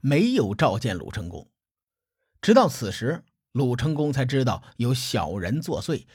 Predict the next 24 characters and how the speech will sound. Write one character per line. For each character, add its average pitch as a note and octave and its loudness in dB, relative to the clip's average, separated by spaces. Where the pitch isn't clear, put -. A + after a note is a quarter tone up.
挑 A#2 0
拨 D#3+ 2
鲁 A#2+ 0
国 B2 0
和 - -6
晋 A#2 -2
国 - -8
的 G2 -8
关 G#2 -6
系。 - -14
但 D#3+ 0
一 G3 2
时 E3+ 0
间 G3 0
又 C#3 2
没 A#2+ 0
什 F3+ -4
么 F3 -4
好 E2+ -8
的 A#2+ -2
办 F#3+ -4
法， - -12
只 C#3 -2
好 F#2 -4